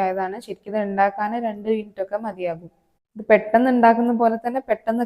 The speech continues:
കഴിക്കേണ്ട ഈ സ്നാക്കാണ്. നല്ല ക്രിസ്പി ആയിട്ട് ഇരിക്കണമെങ്കിൽ അപ്പം തന്നെ കഴിച്ച് തീർക്കണം. ഇത് തണുത്ത് കഴിഞ്ഞാൽ നമ്മൾ പപ്പടമൊക്കെ തണുത്ത പോലെ ഇരിക്കും, പക്ഷെ ടേസ്റ്റ് കുഴപ്പമൊന്നുമില്ല കേട്ടോ. നല്ല മുരുമുര നല്ല ക്രിസ്പി ആയിട്ട് പപ്പടം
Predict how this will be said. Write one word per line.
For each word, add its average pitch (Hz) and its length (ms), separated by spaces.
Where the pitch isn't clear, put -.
കഴിക്കേണ്ട 220 480
ഈ - 80
സ്നാക്കാണ്. 190 560
നല്ല 202 220
ക്രിസ്പി 208 440
ആയിട്ട് 240 220
ഇരിക്കണമെങ്കിൽ 214 560
അപ്പം - 280
തന്നെ 208 260
കഴിച്ച് 185 260
തീർക്കണം. 190 400
ഇത് 214 140
തണുത്ത് 214 340
കഴിഞ്ഞാൽ 233 280
നമ്മൾ 269 160
പപ്പടമൊക്കെ 233 520
തണുത്ത 208 400
പോലെ 196 220
ഇരിക്കും, 185 280
പക്ഷെ 226 280
ടേസ്റ്റ് 247 420
കുഴപ്പമൊന്നുമില്ല 196 720
കേട്ടോ. 165 200
നല്ല 202 240
മുരുമുര 220 460
നല്ല 214 220
ക്രിസ്പി 226 480
ആയിട്ട് 226 280
പപ്പടം 226 440